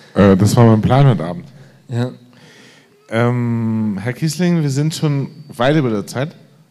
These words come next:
Speaker 2: Ja,
Speaker 1: Also,
Speaker 2: wie immer
Speaker 1: ähm,
Speaker 2: eigentlich.
Speaker 1: ich bin auch, wie gesagt, kulturell und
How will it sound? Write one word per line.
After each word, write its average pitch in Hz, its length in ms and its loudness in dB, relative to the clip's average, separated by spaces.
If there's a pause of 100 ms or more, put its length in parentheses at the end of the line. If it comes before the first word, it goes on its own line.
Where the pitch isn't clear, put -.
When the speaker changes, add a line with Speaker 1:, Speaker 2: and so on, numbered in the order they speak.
(200)
Speaker 2:
Ja, 135 100 -6
Speaker 1:
Also, 110 440 0 (140)
Speaker 2:
wie 120 80 -6
immer 107 260 -2
Speaker 1:
ähm, 104 60 -4
Speaker 2:
eigentlich. 101 340 -8
Speaker 1:
ich - 120 -10
bin 117 360 -4
auch, 101 180 -8 (200)
wie 107 160 -10
gesagt, 101 480 -6 (520)
kulturell 104 560 -6
und 92 420 -8